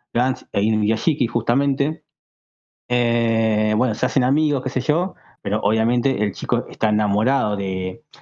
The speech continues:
de Papico. Y él quiere tener una relación con ella. El tema es que la vida que lleva Papico no le permite tener una relación. ¿Por qué?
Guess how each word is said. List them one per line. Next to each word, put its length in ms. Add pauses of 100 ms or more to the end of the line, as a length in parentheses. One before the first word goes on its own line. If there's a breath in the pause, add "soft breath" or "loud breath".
(140)
de 80
Papico. 580 (680)
Y 80
él 80
quiere 240
tener 200
una 160
relación 380
con 140
ella. 420 (140)
El 140
tema 200
es 60
que 100
la 140
vida 240
que 80
lleva 420
Papico 400
no 120
le 80
permite 360
tener 200
una 180
relación. 460
¿Por 140
qué? 280